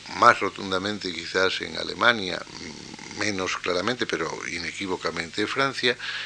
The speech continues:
que la integración tiene unos límites más allá de los cuales no se puede avanzar. A mi juicio, se deja claro, eh, que la integración europea no puede llevar a la creación de una federación europea.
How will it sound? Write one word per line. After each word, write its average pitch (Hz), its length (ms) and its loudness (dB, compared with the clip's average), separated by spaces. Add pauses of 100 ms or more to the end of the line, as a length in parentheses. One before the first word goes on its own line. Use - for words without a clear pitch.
(160)
que 151 320 8
la 113 180 6
integración 101 880 2 (120)
tiene 120 400 2
unos 120 320 -2
límites 127 580 0 (120)
más 127 300 6
allá 120 240 4
de 117 100 -2
los 95 180 -2
cuales 113 360 2
no 95 120 -2
se 92 140 0
puede 90 280 0
avanzar. - 580 -6 (600)
A - 60 -6
mi - 100 -4
juicio, 123 580 2
se - 200 0
deja - 260 0
claro, 95 420 4 (140)
eh, 90 40 -8 (500)
que 120 340 2 (120)
la 80 360 2
integración 82 600 -4
europea 92 520 4 (100)
no 98 180 0
puede 90 320 0
llevar 98 320 -2
a 80 100 0
la 80 80 -8
creación - 540 -8
de 76 40 -8
una 78 160 -6
federación - 600 -6
europea. - 520 -10